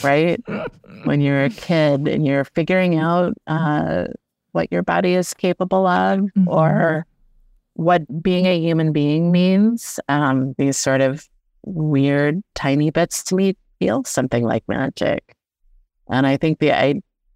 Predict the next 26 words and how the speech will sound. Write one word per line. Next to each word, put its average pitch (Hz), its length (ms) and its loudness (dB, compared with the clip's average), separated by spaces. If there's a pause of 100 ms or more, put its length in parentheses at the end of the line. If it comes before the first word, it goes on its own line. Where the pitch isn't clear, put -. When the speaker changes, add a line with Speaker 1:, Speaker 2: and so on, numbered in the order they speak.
(140)
Speaker 1:
what 185 280 2
I, 180 240 2 (300)
what 190 120 2
I 190 220 0
find 262 180 6
uncomfortable, 240 520 2
I 123 120 2
guess, 127 520 -2
in 135 440 2 (840)
a 139 60 0
lot 151 220 4
of 160 120 2
books - 280 0
about 127 280 0
magic 120 640 -2 (300)
is 127 480 0
this 123 540 -4
way 131 580 2
in 135 180 2
which 123 280 -2
it 127 180 -2
functions 175 580 -2
as - 400 -2
a 123 380 0 (680)
metaphor 139 520 2
for 113 140 -4